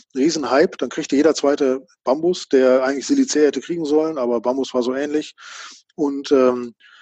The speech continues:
ich hab mir dann das Mittel besorgt, das machte damals irgendeine Apotheke in Bayern und da hab ich das drei, vier Mal gegeben. Ich hab nie irgendeinen Effekt gesehen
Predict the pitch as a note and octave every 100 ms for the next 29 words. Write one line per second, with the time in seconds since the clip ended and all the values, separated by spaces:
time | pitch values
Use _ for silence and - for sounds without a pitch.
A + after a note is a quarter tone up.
0 | _ - C#3+ C#3+ C3 B2+ A#2 E3 - C3
1 | A#2+ C3 C#3+ - - - C3 B2 B2+ C#3
2 | C3+ C3+ A#2 - - C#3+ - A#2+ A#2 C#3
3 | E3 D#3 A#2+ B2 C3 A#2 B2 - C#3+ D#3
4 | C3 B2+ B2+ C3 C3 C#3+ G3 - G#3 F3
5 | B2+ E3+ - C3 G#2+ A2+ D3